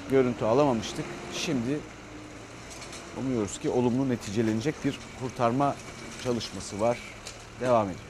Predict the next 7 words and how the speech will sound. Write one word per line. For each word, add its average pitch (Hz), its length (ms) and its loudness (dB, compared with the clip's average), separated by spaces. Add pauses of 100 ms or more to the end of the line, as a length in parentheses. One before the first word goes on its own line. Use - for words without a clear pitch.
(1700)
Allah 110 240 2
herkesin 131 360 4
yardımcısı 131 560 8
olsun. 120 360 0 (240)
Biz 143 280 -2
de 127 60 4
şimdi 127 500 0